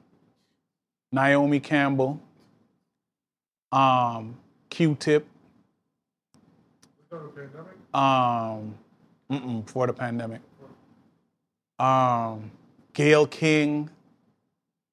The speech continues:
Speaker 1: uh, uh, David Blaine.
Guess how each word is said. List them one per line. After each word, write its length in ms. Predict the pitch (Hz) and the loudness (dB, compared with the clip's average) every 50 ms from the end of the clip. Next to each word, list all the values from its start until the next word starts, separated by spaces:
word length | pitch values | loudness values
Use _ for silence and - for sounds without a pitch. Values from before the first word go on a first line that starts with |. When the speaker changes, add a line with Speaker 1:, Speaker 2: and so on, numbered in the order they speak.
| _ _ _ _ _ _ _ _ _ _ _ _ _ - | _ _ _ _ _ _ _ _ _ _ _ _ _ 2
Speaker 1:
uh, 500 | 135 131 127 123 120 117 110 107 107 110 - _ _ - - - _ _ _ _ - | 4 4 6 4 4 0 -2 -8 -12 -16 -20 _ _ -20 -20 -20 _ _ _ _ -10
uh, 320 | - 120 110 107 104 107 - - 110 104 | -8 -8 -8 -8 -10 -12 -16 -18 -10 -2
David 400 | 135 147 156 156 147 156 139 123 | 2 4 4 4 4 2 0 0
Blaine. 580 | 127 143 147 151 151 156 156 151 156 160 175 | 2 4 4 6 6 4 2 2 0 -2 -6